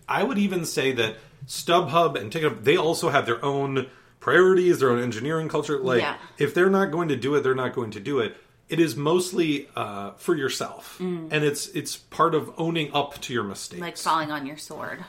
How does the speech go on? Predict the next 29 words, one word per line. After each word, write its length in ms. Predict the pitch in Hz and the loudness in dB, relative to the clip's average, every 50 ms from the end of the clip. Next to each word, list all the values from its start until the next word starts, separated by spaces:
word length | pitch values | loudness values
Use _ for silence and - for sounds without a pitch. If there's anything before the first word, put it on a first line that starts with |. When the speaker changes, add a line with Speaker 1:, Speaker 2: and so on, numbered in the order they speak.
| - _ | -2 _
Speaker 1:
Well, 180 | - 247 233 220 | 8 10 10 10
and 260 | 214 208 196 - - - 226 | 8 8 6 4 2 -4 -4
no, 340 | 269 247 196 135 107 101 | 0 2 2 2 2 2
the 140 | 107 135 156 | 2 2 2
first 320 | 139 - 196 202 202 185 165 | 2 2 4 6 6 4 4
Speaker 2:
Oh. 60 | 165 | 2
Speaker 1:
word 220 | 156 - 240 202 202 - | 2 2 2 0 0 -2
is 200 | 226 262 233 208 | -2 -2 -2 -2
blameless. 680 | 190 214 220 214 190 196 135 117 90 - - - - - | 2 6 8 8 8 6 4 0 -2 -4 -8 -4 4 8
Speaker 2:
Oh, 260 | 220 202 175 156 151 | 8 8 8 6 2
yeah. 380 | 156 170 165 139 120 110 - - - | 0 0 2 2 2 2 0 -2 -6
Speaker 1:
So, 220 | - - - 190 185 | -2 4 6 8 8
Speaker 2:
Oh, 260 | 180 - - 220 247 403 | 8 8 8 6 4 2
okay. 360 | - 370 311 196 180 185 196 | 2 0 0 0 0 2 4
Speaker 1:
yes, 340 | 240 226 - - - - - - | 4 4 4 2 0 -6 -6 -4
it 120 | 170 151 | 0 0
is 140 | 165 175 165 | 0 2 2
important 720 | 196 185 - - - 220 240 208 156 135 120 - - - - _ | 0 -2 -2 0 2 2 2 2 -2 -6 -8 -10 -10 -14 -16 _
to, 360 | - - 180 165 151 151 - - | -12 -8 -6 -6 -6 -6 -8 -4
like, 280 | - 151 139 117 107 - - _ | -2 -2 -2 -2 -4 -8 -16 _
if, 340 | - 180 196 190 - - - | 0 0 0 0 -4 -10 -12
and 160 | 147 143 147 | -10 -6 -6
this 140 | 170 - - | -4 -2 -2
is 260 | 202 175 151 135 139 131 - - 139 | -2 -2 -2 -4 -8 -12 -14 -14 -10
adopted 540 | 127 117 113 123 127 135 - - 131 117 | -10 -4 -2 0 0 0 0 -2 -4 -4
from, 220 | - - 120 110 110 | -4 -4 -6 -6 -6
like, 280 | 104 98 95 90 - _ _ _ _ _ _ | -6 -8 -8 -10 -12 _ _ _ _ _ _
plane 280 | - - 226 220 190 175 | -6 -4 -2 0 0 -2
crashes. 640 | - 98 80 - - - - - _ - - - | -2 -6 -10 -10 -12 -16 -18 -20 _ -20 -20 -20